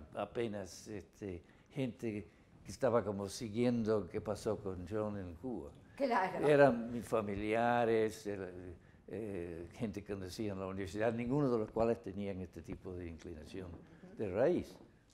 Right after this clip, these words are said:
Speaker 2: Bueno, entonces, para ir, eh, cerrando la entrevista, me,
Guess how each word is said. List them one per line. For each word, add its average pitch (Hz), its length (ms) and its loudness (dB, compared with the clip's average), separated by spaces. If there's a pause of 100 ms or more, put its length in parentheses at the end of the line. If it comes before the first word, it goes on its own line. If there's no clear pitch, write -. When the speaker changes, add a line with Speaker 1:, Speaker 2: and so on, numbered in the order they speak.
(280)
Speaker 2:
Bueno, 240 240 2
entonces, 262 800 4 (300)
para 196 500 4 (140)
ir, 226 200 -6 (240)
eh, 185 380 -6
cerrando 196 920 0
la 175 160 0
entrevista, 196 880 -2 (400)
me, 180 600 -4